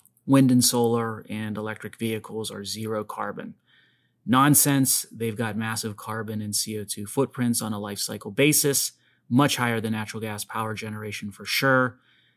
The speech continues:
And mandating things like, uh, wind and solar power generation, um, E Vs, and the adoption of E Vs, that's going to increase atmospheric carbon dioxide net net, not decrease it.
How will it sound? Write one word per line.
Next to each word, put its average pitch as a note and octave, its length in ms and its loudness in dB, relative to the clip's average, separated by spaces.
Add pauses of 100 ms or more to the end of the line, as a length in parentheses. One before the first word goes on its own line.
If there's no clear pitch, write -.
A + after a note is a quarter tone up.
(100)
And B2+ 200 6
mandating B2+ 720 8 (840)
things C#3+ 340 2
like, B2 400 0
uh, A2 140 -6
wind A#2+ 540 4
and G#2 160 -2
solar A#2+ 360 2
power A#2 360 -2
generation, A#2 840 -2 (380)
um, G#2 200 -6
E C3 160 2
Vs, A2+ 640 2 (160)
and G#2+ 160 -10
the G#2 80 -6
adoption A#2 480 -2
of A2 100 0
E A2+ 140 -2
Vs, A2 380 -4 (320)
that's C3+ 180 0
going D#3 180 4
to B2 160 2
increase A#2 600 0 (100)
atmospheric G#2+ 800 -6 (100)
carbon G#2+ 300 -6
dioxide G#2 640 -6
net G#2+ 200 -8
net, G#2 280 -10
not A2 260 -4
decrease G#2+ 480 -2
it. - 140 -14